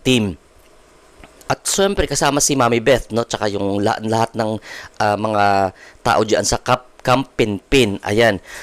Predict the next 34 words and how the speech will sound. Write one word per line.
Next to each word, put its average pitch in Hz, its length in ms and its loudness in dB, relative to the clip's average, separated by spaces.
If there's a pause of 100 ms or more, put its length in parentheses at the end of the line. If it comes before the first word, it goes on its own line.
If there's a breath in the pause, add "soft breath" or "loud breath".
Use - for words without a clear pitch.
(120)
So, 233 420 4 (640)
kung 214 160 2
maaapakan 185 640 4
ho 175 80 4
yung 170 160 4
mga 151 320 2
days 147 320 2
na 135 160 2 (240)
magiging 131 400 0
absent 131 480 0
itong 139 240 0
si 139 320 0
Kojak, 131 480 2
di 135 160 4
naman 139 240 4
magandang 117 480 2
bagay 92 400 0
ho 85 160 -4
yun, 78 320 -2
ha? 98 160 -2 (240 loud breath)
Na 101 320 0
parang 98 320 -2
ma-, 98 240 2
magiging 107 320 -4
priority 104 560 2
pa 90 240 0 (1120 soft breath)
ang, 120 240 0
ah, 98 400 4
pagbablog 127 720 0
kaysa 139 240 0
doon 127 80 -2
sa - 100 0
pag-aaral. 92 540 -2
Kaya 147 160 4